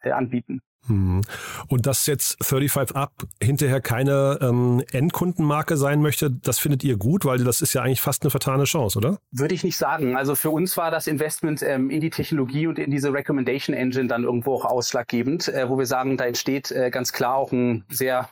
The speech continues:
Speaker 1: ähm, wertvoller Data Asset, ähm, der, ähm, großflächig eingesetzt werden kann. Ähm, letztlich ist ja Thirty-five Up auch angetreten, um diesen kleinen Händlern zu helfen,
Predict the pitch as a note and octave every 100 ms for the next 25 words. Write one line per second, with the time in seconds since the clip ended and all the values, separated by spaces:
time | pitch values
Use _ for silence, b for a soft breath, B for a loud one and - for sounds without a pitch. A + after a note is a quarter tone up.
0 | - B2+ A#2+ A2 C3 C3+ C3 D3 B2+ B2
1 | B2 C3 C3 A2+ - F#3+ - - - -
2 | B2 A#2+ A#2+ - B B B B B -
3 | C3 B2 B2 C3+ B2 A#2+ A#2 A#2+ D3 -
4 | C3 - - G#2+ C3 C3 A#2 A2 - A#2
5 | A2+ - A2+ A#2 D#3+ _ B B - B2+
6 | B2 B2+ A#2+ _ - C#3+ - E3 D#3+ -
7 | - - _ - - D3+ C#3 - - -
8 | - D3+ D3 C#3+ - D3 C#3+ - C#3+ D3+
9 | - C#3+ - C#3 C3+ C#3+ C3+ - C#3 C#3
10 | C3 C#3 C#3 - C3+ C3 D3 C#3+ C#3